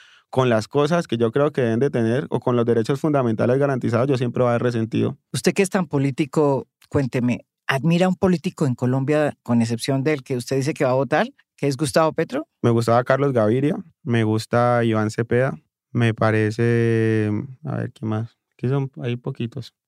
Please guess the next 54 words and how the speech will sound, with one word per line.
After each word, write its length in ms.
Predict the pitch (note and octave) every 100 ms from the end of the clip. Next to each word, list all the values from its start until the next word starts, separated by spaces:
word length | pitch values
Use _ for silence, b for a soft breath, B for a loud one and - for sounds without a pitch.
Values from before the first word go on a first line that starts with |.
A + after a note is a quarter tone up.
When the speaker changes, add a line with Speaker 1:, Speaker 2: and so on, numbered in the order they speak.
| _ D4
Speaker 1:
Eh, 1040 | A#2+ A#2 A#2 A2+ A2+ A2 A2 G#2+ G#2+ G#2 - - _ _
bueno, 200 | - B2+
actualmente, 560 | B2 A#2 C3+ C3 D3 A#2
no, 120 | C3+
esos. 280 | A#2+ - - _ _ _ _ _ _
Speaker 2:
No 100 | D#3+
más. 320 | D3+ D3 - -
Speaker 1:
Camilo 320 | - B2 C#3+
Romero, 320 | D#3+ D#3 D#3 D#3+
pues 140 | F3+
mira, 300 | E3+ E3 F#3+
sí, 280 | C3 G3+ G3+
a 140 | A2+ C#3+
mí 140 | D#3
me 80 | F3
gustan, 600 | F#3 A3+ - A#2+ A2 B2
pero 260 | - D3 C#3
es 160 | C3+ A#2+
que 120 | F3
es 100 | E3+
como 220 | F#3+ F#3
te 80 | D3
digo, 200 | E3 D#3
ya 180 | C3+ D#3
no 80 | E3+
estoy 220 | - F3
en 100 | F3
una 160 | F3
posición 520 | E3+ E3+ C3+ - C3 C#3
para 200 | D#3+ D3+
meter 240 | B2 B2
las 140 | B2+ D3
manos 400 | D3+ D3+ D3+ b b b b
y 120 | C3+
decirte 380 | C3 C3 B2+ D3+
Speaker 2:
Por 100 | D3
Speaker 1:
aquí 100 | D3
Speaker 2:
nadie. 260 | E3+ D#3 C#3+
Speaker 1:
defiendo 420 | C3+ D3 D3 D3
esto 240 | C#3+ D#3+
porque 380 | D#3 C3+ C3+ B2
más 240 | C3 B2+
adelante 380 | D3+ C#3+ A#2+ C#3+
son 120 | C#3+
las 140 | D3 C#3+
personas 280 | B2 A#2 C3
a 20 |
las 80 | C3+
que 80 | A#2+
yo 80 | A2+
posiblemente 540 | B2+ C3+ C3 C3+ C3
voy 100 | C3
a 60 | B2
criticar 560 | - - - C3+ A2